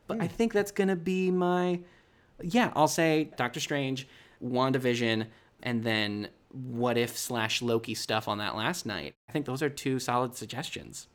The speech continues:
Speaker 1: to be honest.
Speaker 2: Yeah, my other starter pack is first night WandaVision, second night WandaVision,
Speaker 1: <laughs>
Speaker 2: third night WandaVision.
Speaker 1: Honestly, spend each night just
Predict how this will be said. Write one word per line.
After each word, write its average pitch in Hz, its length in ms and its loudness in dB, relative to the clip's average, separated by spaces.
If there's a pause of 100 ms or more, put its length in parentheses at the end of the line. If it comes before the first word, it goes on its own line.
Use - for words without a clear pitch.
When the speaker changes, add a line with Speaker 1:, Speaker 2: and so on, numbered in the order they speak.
(100)
Speaker 1:
to - 80 -10
be 98 120 -8
honest. 117 480 -2
Speaker 2:
Yeah, 143 200 6
my 117 200 2
other 135 280 6
starter 131 320 6
pack 120 320 2
is 107 500 -2
first - 320 0
night 120 240 2
WandaVision, 101 680 0 (100)
second 117 480 -2
night 107 280 0 (100)
WandaVision, 92 580 -2
Speaker 1:
<laughs> 202 520 0
Speaker 2:
third 143 280 6
night 107 340 2 (520)
WandaVision. 113 800 2 (160)
Speaker 1:
Honestly, 185 380 6
spend 175 260 2
each 160 240 -2
night 165 200 2
just 143 200 -4